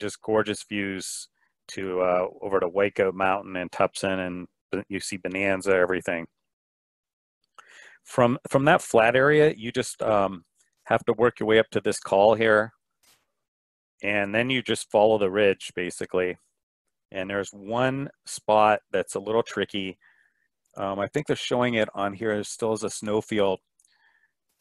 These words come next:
I did this climb in September, and that snowfield, uh, was,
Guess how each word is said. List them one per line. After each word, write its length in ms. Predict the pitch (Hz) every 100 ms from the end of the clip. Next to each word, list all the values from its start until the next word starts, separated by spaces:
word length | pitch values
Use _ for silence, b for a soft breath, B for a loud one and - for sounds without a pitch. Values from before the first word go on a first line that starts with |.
| -
I 100 | 110
did 220 | 113 139
this 160 | 147 -
climb 340 | - 123 113
in 180 | 107 98
September, 800 | - - - - 117 104 95 123 _ _ _ _ _ _ _ _
and 360 | 104 104 101 98
that 260 | 117 156
snowfield, 960 | - - 123 123 120 123 110 107 101 104 -
uh, 440 | 98 92 92 90
was, 420 | 82 95 95 90